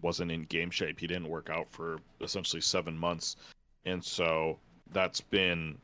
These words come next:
preventing him from ramping up this season. And so he's gonna be starting on the I L. He is one of those sneaky, like, um, you know, late second basemen that you could potentially pick up, uh, just because he had,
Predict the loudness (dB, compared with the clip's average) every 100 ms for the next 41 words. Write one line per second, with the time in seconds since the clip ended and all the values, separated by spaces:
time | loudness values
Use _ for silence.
0 | -16 -2 2 2 4 2 4 0 0 0
1 | 0 2 0 2 0 0 -2 -2 -4 -4
2 | -4 -6 -6 -4 -4 -4 -4 -4 -2 4
3 | 4 6 4 4 4 6 8 6 2 -18
4 | -20 _ -2 2 4 4 6 6 6 2
5 | 4 4 4 4 2 -2 -20 _ -4 0
6 | 2 0 -4 -10 -14 -8 -4 -2 -2 2
7 | 4 4 2 -2 0 0 0 0 2 2
8 | 2 2 4 2 4 2 0 -2 2 2
9 | 2 0 2 4 6 6 2 -18 -18 -18
10 | -6 2 4 4 0 -6 -2 -2 -2 -4
11 | 0 2 2 0